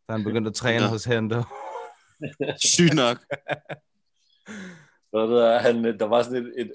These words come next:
Speaker 3: afsnit af, af Embedded, hvor han, øh, han havde hele sin familie med et eller andet sted hen. Jeg kan ikke huske, hvor det var. Så var der sådan en optagelse af hans søn, som løber ind i sådan en, øh,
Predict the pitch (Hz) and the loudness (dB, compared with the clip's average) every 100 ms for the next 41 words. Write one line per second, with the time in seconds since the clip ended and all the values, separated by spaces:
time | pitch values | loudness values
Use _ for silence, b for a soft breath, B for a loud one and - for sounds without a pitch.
0 | - 113 113 131 120 110 104 101 98 95 | -4 -2 -2 -4 -4 0 0 -2 -6 -10
1 | - 110 120 107 101 113 113 120 107 110 | -12 -12 -10 -8 -4 -2 -2 -6 -4 -2
2 | 107 107 101 98 101 98 101 101 98 110 | 0 -2 -4 -8 -8 -8 -6 -4 -4 -6
3 | 110 113 107 110 113 110 107 107 135 113 | -6 -8 -6 -6 -6 -6 -6 -6 -4 -6
4 | 104 104 98 - 101 101 95 95 92 98 | -4 -6 -8 -10 -8 -8 -8 -10 -10 -12
5 | 87 95 95 95 98 92 92 95 - _ | -10 -10 -12 -10 -10 -8 -10 -10 -14 _
6 | _ - 98 104 104 110 - 117 - 123 | _ -14 -8 -6 -8 -10 -4 -4 -2 -4
7 | 107 - 107 104 95 - - 113 117 113 | -2 -2 -2 -2 -8 -8 -4 -4 -6 -12
8 | _ _ _ - 110 110 113 120 120 120 | _ _ _ -8 -6 -4 -2 -2 -2 -2
9 | 110 120 120 117 113 110 107 101 98 92 | -2 -2 -4 -6 -6 -8 -8 -8 -8 -10